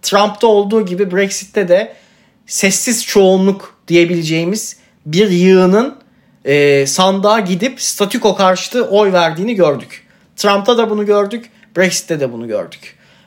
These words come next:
E, özellikle küreselleşmenin yaraladığı bölgelerde, bu, e, a-, konuştuğumuz işçi sınıfı bölgelerinde, daha yani kültürel olarak muhafazakar ama oyunu İşçi Partisi'ne veren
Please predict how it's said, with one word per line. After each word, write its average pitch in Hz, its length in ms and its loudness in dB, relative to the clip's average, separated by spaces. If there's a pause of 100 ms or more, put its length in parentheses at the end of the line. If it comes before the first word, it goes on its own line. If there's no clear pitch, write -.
E, 143 240 2
özellikle 202 840 0 (100)
küreselleşmenin 196 1120 -2 (180)
yaraladığı 180 600 2
bölgelerde, 147 760 -2
bu, 175 260 0 (280)
e, 143 260 2 (120)
a-, - 220 -10
konuştuğumuz 180 640 -2
işçi 175 280 -4
sınıfı 180 500 -2 (240)
bölgelerinde, 147 840 -2 (100)
daha 165 460 0
yani 135 180 -6
kültürel 151 360 -2
olarak 185 280 2
muhafazakar 165 680 -2
ama 175 360 -2 (220)
oyunu 185 500 2
İşçi 190 280 -4
Partisi'ne 160 500 -2
veren 143 360 0